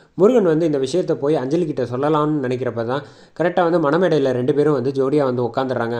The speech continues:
"கல்யாணம் முடியட்டும், அதுக்கப்புறம் எதுவா இருந்தாலும் பார்த்துக்கலாம்" அப்படிங்கிற மாதிரி வந்து சொன்னோன்னே இந்த பக்கம் எல்லாரும் ச-, விருப்பப்பட்டபடியே வந்து இந்த பக்கம் லக்ஷ்மி அம்மா நினைச்சபடி நல்லபடியா வந்து கல்யாணம் வந்து முடிஞ்சிருது. மகேஷ் வந்து கரெக்டா அஞ்சலிக்கு வந்து தாலி கட்டி முடிச்சிடுறாங்க.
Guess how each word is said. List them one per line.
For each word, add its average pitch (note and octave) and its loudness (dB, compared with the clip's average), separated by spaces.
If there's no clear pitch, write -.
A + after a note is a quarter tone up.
"கல்யாணம் D3+ 0
முடியட்டும், C3 0
அதுக்கப்புறம் B2+ -4
எதுவா C#3 0
இருந்தாலும் B2 -2
பார்த்துக்கலாம்" A#2+ -4
அப்படிங்கிற A#2+ -4
மாதிரி A2+ -4
வந்து A#2+ -4
சொன்னோன்னே A#2 -6
இந்த F3 2
பக்கம் F3+ 0
எல்லாரும் F3+ 2
ச-, D3 -2
விருப்பப்பட்டபடியே C#3+ 2
வந்து B2 0
இந்த C#3+ -4
பக்கம் D3+ 0
லக்ஷ்மி D#3 0
அம்மா D#3 0
நினைச்சபடி B2+ -2
நல்லபடியா C#3 0
வந்து A#2+ -2
கல்யாணம் C3+ 0
வந்து A#2 -4
முடிஞ்சிருது. C3 -2
மகேஷ் C#3 -4
வந்து A#2+ -6
கரெக்டா B2+ -6
அஞ்சலிக்கு C3 -4
வந்து A#2 -6
தாலி C#3+ -2
கட்டி C#3+ -4
முடிச்சிடுறாங்க. B2 -4